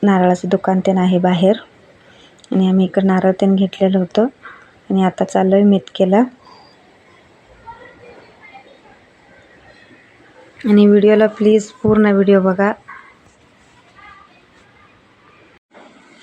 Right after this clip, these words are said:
आणि इकडं आम्ही मेतकेला चाललेलो आहे आणि आजूबाजूला शेत बघा आणि असं हिरवागार आहे,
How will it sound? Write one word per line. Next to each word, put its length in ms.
आणि 160
इकडं 200
आम्ही 160
मेतकेला 420
चाललेलो 460
आहे 200
आणि 540
आजूबाजूला 640
शेत 300
बघा 280
आणि 160
असं 220
हिरवागार 640
आहे, 340